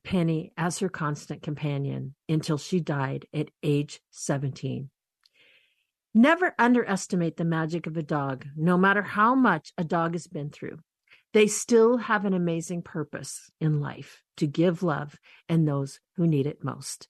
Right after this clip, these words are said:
I would like to thank our guest, Daryl Cul-, Tuttle, for being there. And until next week, remember this. Answers for Elders is always there for you with stories,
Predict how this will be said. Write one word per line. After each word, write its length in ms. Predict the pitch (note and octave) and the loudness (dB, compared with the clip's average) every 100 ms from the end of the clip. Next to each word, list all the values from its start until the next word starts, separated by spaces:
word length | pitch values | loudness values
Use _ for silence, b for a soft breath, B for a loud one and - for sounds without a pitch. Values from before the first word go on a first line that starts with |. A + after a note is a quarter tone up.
| _ B B B | _ B B B
I 80 | |
would 200 | F#3 F#3+ | 6 6
like 180 | G3 G3 | 6 2
to 80 | G#3+ | -2
thank 300 | G#3 G#3 G3+ | -2 -2 0
our 100 | G#3 | -2
guest, 420 | F#3+ F3 E3 - | 0 -2 -2 -4
Daryl 300 | E3+ D#3 D#3+ | 0 2 0
Cul-, 300 | - D#3+ D#3 - | 0 -2 -2 -4
Tuttle, 360 | - F#3+ G3 G3 | -2 0 0 -2
for 80 | D#3+ | -6
being 340 | D3+ F3 F#3 | -4 -2 -2
there. 320 | F#3+ F#3+ G#3 G#3+ b b b | -2 -4 -6 -10 b b b
And 160 | F3 F3 | -4 -2
until 320 | E3+ - E3 | -2 -4 -4
next 420 | D#3+ E3+ F#3+ - | -2 -2 -4 -6
week, 360 | B3 C4 F3+ - _ - | -2 0 0 -4 _ -6
remember 500 | F3+ F#3 F3+ F3+ F#3 | -2 0 -2 -4 -6
this. 500 | E3 C3 - - - b b G3 | -8 -14 -14 -14 -16 b b -2
Answers 300 | G#3 C4+ - | -2 -2 -4
for 180 | C4 | -2
Elders 320 | B3 A#3+ A#3+ A#3 | 0 2 0 0
is 100 | A3 | 2
always 360 | A#3+ A#3 G3+ | 4 4 2
there 200 | G3 G3+ | 2 2
for 160 | G#3 G#3 | 2 0
you 220 | F#3 E3+ | 0 -2
with 240 | D#3+ F#3 | -2 -6
stories, 680 | - - G#3 G3+ A3+ B3 B3 | -8 -8 -2 0 2 0 -4